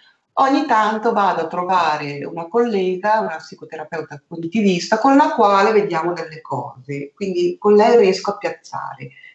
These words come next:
delle cose che da sola non puoi farcela perché sei troppo coinvolta emotivamente. Quindi quando c'è, si sente che si ha un disagio tale, profondo, dove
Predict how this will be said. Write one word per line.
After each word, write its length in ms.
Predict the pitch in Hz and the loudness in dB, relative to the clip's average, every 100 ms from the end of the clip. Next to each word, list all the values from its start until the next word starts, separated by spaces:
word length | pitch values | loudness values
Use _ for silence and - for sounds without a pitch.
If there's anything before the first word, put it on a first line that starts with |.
| _ | _
delle 240 | 160 175 | -2 -2
cose 280 | 180 202 214 | 2 2 2
che 120 | - | 0
da 120 | 185 190 | 0 -2
sola 280 | - 254 | 0 0
non 180 | 220 180 | 2 0
puoi 140 | 185 180 | -2 -2
farcela 440 | 185 185 - 202 | -2 -2 -4 -8
perché 240 | - - | -10 -14
sei 160 | - 165 | -14 -8
troppo 300 | 165 165 - | -6 -6 -8
coinvolta 480 | 165 156 143 139 147 | -8 -10 -10 -14 -14
emotivamente. 540 | 139 131 127 123 _ - - - - - - | -16 -16 -20 -20 _ -20 -16 -14 -14 -16 -2
Quindi 240 | 208 185 | 4 4
quando 400 | 220 226 247 226 | 4 4 4 4
c'è, 400 | 226 208 170 151 | 2 0 2 0
si 120 | - | -4
sente 340 | 180 233 233 226 | -4 -2 0 -2
che 100 | 180 | -4
si 100 | 190 | -2
ha 60 | |
un 80 | 185 | 0
disagio 420 | 180 175 190 190 | 0 2 2 2
tale, 380 | 180 185 180 170 | 0 2 2 2
profondo, 500 | - 160 175 170 156 | -4 -8 -4 -4 -6
dove 380 | 151 156 151 | -8 -10 -12